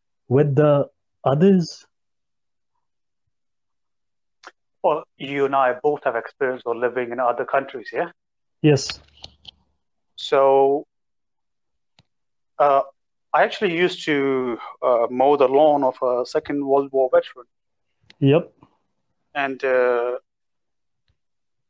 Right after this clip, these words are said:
Speaker 2: I, I, I would just usually, uh, you know, talk to him about the old times and stuff, because for me,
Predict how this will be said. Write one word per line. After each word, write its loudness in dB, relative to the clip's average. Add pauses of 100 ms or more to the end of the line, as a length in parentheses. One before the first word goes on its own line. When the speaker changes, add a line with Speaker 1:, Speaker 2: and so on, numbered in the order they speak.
(120)
Speaker 2:
I, 2 (100)
I, 0 (120)
I 2
would 0
just -4
usually, -2
uh, 4 (120)
you -16
know, -6
talk -2
to -8
him -6
about 0
the -4
old 2
times 0
and -12
stuff, -16
because -12 (140)
for -2
me, -2